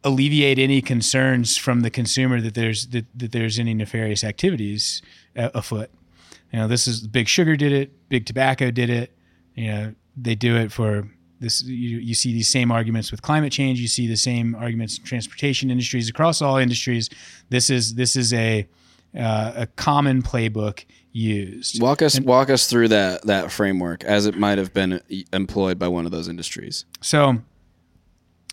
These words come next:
Speaker 1: again, like, we'll, we'll use the example at hand. So with these, with these chemicals, they first said, "There's nothing wrong with these chemicals. We're going to,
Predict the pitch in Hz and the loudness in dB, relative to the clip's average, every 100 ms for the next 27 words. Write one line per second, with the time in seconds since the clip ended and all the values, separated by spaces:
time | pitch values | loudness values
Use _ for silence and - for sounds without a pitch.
0 | - - - - - _ _ _ - 127 | -20 -20 -20 -20 -20 _ _ _ -4 2
1 | 127 117 117 120 139 127 139 120 127 131 | 2 2 2 2 2 2 0 -2 -4 2
2 | 143 131 127 123 123 120 120 _ - - | 4 4 2 4 4 2 -2 _ -20 -10
3 | - 117 117 120 120 110 104 104 120 127 | -4 0 2 2 0 0 0 0 0 -2
4 | 110 101 110 120 - - _ _ - 135 | -2 -6 -10 -12 -14 -20 _ _ -4 2
5 | 117 113 113 117 131 139 - 131 127 127 | 2 2 0 0 2 2 -2 -4 0 2
6 | 123 - - 135 131 135 120 151 143 117 | 2 2 -2 -2 -2 0 0 0 0 0
7 | 113 110 113 - _ _ _ - 123 120 | -4 -2 -4 -6 _ _ _ -2 0 0
8 | 151 147 - 143 127 120 120 107 120 131 | 2 2 2 4 2 2 0 0 2 2
9 | 160 165 147 139 135 120 127 - 131 123 | 4 4 4 4 4 2 0 2 0 0
10 | 127 120 117 - - _ _ 127 123 127 | 0 -2 -2 -4 -8 _ _ -2 2 4
11 | 127 120 - 120 113 110 | 4 2 2 2 2 0